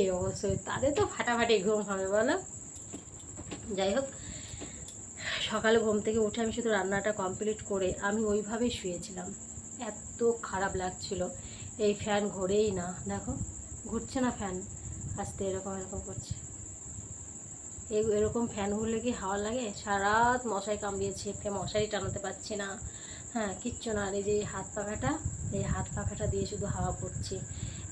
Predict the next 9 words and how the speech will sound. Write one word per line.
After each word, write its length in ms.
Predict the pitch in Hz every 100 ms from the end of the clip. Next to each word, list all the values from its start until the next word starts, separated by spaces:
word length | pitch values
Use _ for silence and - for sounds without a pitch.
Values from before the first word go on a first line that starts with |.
| 196
এত 240 | 196 - 220 208 196
কষ্ট 240 | 190 - 190
হয়েছে। 340 | 196 185 185 190 185 - 196
ওই 80 | 190
জন্য 140 | 196 214 -
সকালে 280 | 190 196 202 190
রান্নাবান্না 440 | 381 190 190 190 190
করে, 180 | 190 233 247 - - - - -
হ্যাঁ 200 | 214